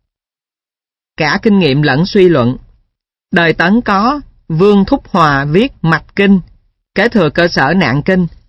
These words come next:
tương truyền do Tần Việt Nhân, tức Biển Thước soạn ra. Chia mạch ra làm hai mươi bốn loại, lại tổng kết toàn bộ ý nghĩa của các loại chẩn.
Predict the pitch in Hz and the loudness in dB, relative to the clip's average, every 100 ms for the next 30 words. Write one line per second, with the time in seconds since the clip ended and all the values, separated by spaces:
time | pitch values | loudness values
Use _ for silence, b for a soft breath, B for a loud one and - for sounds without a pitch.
0 | _ _ _ - 190 190 165 143 139 165 | _ _ _ 0 0 2 2 2 0 0
1 | 170 165 147 135 127 165 170 160 - _ | 0 0 -2 -2 0 0 0 -2 -8 _
2 | 226 - 165 143 208 240 - 117 127 156 | -4 -2 -2 0 0 -2 -2 -4 -2 -2
3 | 151 143 - _ _ _ _ _ _ _ | -2 -6 -14 _ _ _ _ _ _ _
4 | _ _ 214 220 185 - - 185 180 151 | _ _ -2 2 0 -2 -4 -2 0 -2
5 | 170 180 180 180 233 147 127 135 - _ | -2 2 2 4 2 0 -2 -4 -8 _
6 | _ _ _ 160 127 156 - 139 175 220 | _ _ _ -2 0 -2 -2 -4 -2 -2
7 | - 165 147 131 131 190 208 135 156 - | -2 -4 -2 -2 0 2 2 2 -2 -4
8 | 143 156 214 - 139 127 - 110 139 | -4 -2 -4 -4 -4 -2 -2 -4 -4